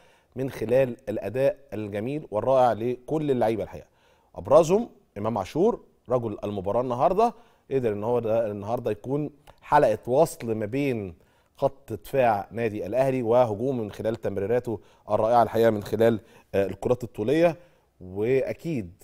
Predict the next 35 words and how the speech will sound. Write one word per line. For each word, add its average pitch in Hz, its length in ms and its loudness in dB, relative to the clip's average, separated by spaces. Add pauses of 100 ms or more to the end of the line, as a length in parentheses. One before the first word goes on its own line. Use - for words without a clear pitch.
(120)
يعني 98 240 -6
واحنا 101 160 -8
بنتكلم، 104 600 -4 (160)
آه، 98 100 -6
كولر 135 400 2
النهاردة 117 480 -4 (320)
يعني 95 200 -4
كان 110 180 -4
فايق 131 300 0
قوي 147 300 4 (420)
وذهنه 101 1000 -4
حاضر 143 380 2
بشكل 123 320 -8
كبير 127 180 -8
جدًا 156 400 2 (340)
من 160 120 -4
خلال 170 380 2
التغييرات، 156 640 0
وإن 139 180 -4
أنت 208 200 -4
بتستفيد، 175 720 -4 (560)
آه، 110 180 0
من 147 340 -2
النتيجة 123 320 -2
الكبيرة 151 440 -2
في 135 120 -4
إنك 123 180 -4 (480)
تستغل 131 600 -4 (280)
وتريح 117 480 0
بعض 120 280 4
اللاعبين 110 400 -2
زي 104 120 -6
محمد 117 240 -8
عبد 101 120 -4
المنعم، 123 400 -4